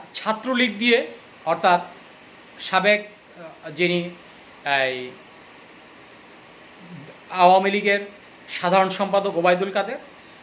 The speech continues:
তিনি এই ছাত্রছাত্রীদেরকে এই আওয়ামী লীগের যারা নেতৃবৃন্দ,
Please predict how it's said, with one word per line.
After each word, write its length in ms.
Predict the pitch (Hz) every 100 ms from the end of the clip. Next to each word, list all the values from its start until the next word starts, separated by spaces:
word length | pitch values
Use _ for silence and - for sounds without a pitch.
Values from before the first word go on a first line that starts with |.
| -
তিনি 360 | 214 220 202 - - - - - - - - - - - - - - -
এই 220 | 190 190
ছাত্রছাত্রীদেরকে 1040 | - 202 233 226 214 214 220 233 226 240 302 - - - - - - -
এই 180 | 160 165
আওয়ামী 400 | 160 170 190 214
লীগের 360 | 233 247 254 254 269 - - - - - - - -
যারা 220 | 185 190 185
নেতৃবৃন্দ, 560 | 180 185 220 208 208